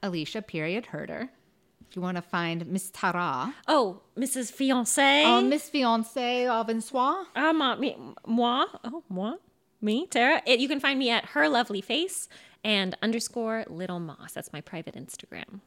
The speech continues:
Speaker 1: We're on Instagram at Witch Yes. Share an episode in your stories, tag us, and we'll feature you on our stories. We love doing it. We love hearing that you guys are listening to us.
Speaker 2: Oh my God, please send us more gnomes. I feel like we're getting even more gnomey.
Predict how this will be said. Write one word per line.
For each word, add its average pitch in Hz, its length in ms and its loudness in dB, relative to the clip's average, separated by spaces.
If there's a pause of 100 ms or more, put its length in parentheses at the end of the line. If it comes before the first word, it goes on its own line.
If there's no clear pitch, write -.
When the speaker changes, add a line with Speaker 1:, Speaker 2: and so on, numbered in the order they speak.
(160)
Speaker 1:
We're 254 160 4
on 214 180 2
Instagram 220 640 -2
at 185 180 0
Witch 180 240 -6
Yes. 277 400 -4 (100)
Share 196 220 -2
an 185 80 0
episode 170 360 -4
in 180 100 -4
your 180 100 -4
stories, 170 440 -2
tag 175 260 -6
us, 190 240 -6
and 196 140 0
we'll 180 140 -2
feature - 340 -8
you 208 220 -2
on 220 280 -2
our 220 240 -6
stories. 185 500 -8
We 185 80 -6
love 175 240 -4
doing 208 260 -4
it. 165 100 -6
We 170 80 -4
love 175 320 -2 (160)
hearing 202 360 -6
that 220 100 -4
you 226 100 -4
guys 240 140 0
are 254 100 2
listening 269 400 2
to 226 140 0
us. 147 300 2
Speaker 2:
Oh 269 80 0
my 233 120 0
God, 226 160 0
please 254 160 0
send 233 140 0
us 214 100 -4
more 208 120 0
gnomes. 185 440 -2 (100)
I - 60 0
feel 254 180 4
like 233 100 4
we're 262 100 2
getting 240 220 4
even 240 200 4
more 226 140 6
gnomey. 202 420 4